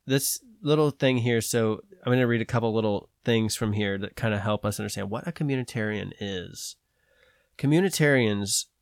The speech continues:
those who are willing to use government to promote both order and equality, one way of thinking about it. Another way to va-, to say the same thing is they value equality and order more than freedom.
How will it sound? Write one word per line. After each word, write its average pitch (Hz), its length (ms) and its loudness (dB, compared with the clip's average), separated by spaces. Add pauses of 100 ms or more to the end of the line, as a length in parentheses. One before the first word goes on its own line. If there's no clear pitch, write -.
(240)
those 131 260 4
who 156 100 -2
are 143 100 2
willing 120 320 4
to 117 120 -4
use 110 220 0
government 113 420 -2
to - 80 -10
promote 104 380 -2
both 107 200 0
order 104 220 -2
and 104 80 -4
equality, 98 480 -4
one 104 200 -4
way 101 100 -2
of 95 80 -4
thinking 101 300 -8
about 95 240 -4
it. 101 160 -6 (1300)
Another 123 280 4
way 117 160 6
to 110 80 4
va-, 110 280 0
to 113 140 0 (640)
say 113 260 4
the 104 100 0
same 110 240 2
thing 117 180 4
is 107 140 2
they 117 100 0
value 120 400 6
equality 135 640 2
and 127 260 2
order 113 600 -2
more 113 320 2
than 104 160 -2
freedom. 95 540 -8